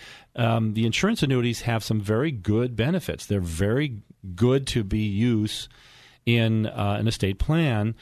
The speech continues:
They have tax benefits. They have income benefits. But in terms of, um, structuring that income,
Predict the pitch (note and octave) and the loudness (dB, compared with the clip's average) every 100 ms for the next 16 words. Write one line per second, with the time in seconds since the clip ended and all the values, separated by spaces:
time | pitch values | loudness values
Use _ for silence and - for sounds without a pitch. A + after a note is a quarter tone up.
0 | - - - G#2+ G#2+ G2+ - - F#2+ - | -16 -12 -2 0 0 -2 -4 -2 -2 -2
1 | A#2 B2 C3+ D#3+ F3 - - - _ _ | 0 0 0 -2 -2 -6 -20 -20 _ _
2 | A2+ G#2+ G2 - C3 D3 D3+ D3 C#3+ D3 | 0 0 -2 0 2 4 2 2 2 0
3 | - D3+ D#3+ - - - - - A#2+ C3 | -2 -2 -4 -14 -20 -20 -20 -8 2 2
4 | B2+ - B2 A#2 D#3 D3+ D3 - A#2+ A2+ | 2 0 0 2 2 2 0 0 2 0
5 | G#2+ - A#2 G#2+ - - - C3+ F3+ A3 | -2 -6 -2 -2 -2 -4 0 2 2 2
6 | F3+ C3 G#2+ F#2 G2 F#2 F#2+ F#2 F#2+ - | 0 0 0 -2 -2 -2 0 -2 -4 -4
7 | G2+ G#2+ | -2 -2